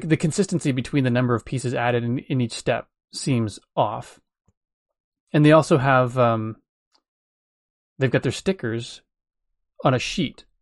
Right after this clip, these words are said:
numbered, but the numbers don't correspond to the order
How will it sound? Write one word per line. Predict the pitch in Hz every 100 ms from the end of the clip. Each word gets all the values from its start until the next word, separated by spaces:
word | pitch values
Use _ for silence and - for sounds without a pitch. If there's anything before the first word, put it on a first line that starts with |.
| _ -
numbered, | 120 135 139 110 - _ _ _ _ _ _
but | 135 131
the |
numbers | 123 135 165 135 117 113 - _ 135 113
don't | 139 135 -
correspond | - 135 117 - 123 120
to | 113
the | 135
order | - 127 120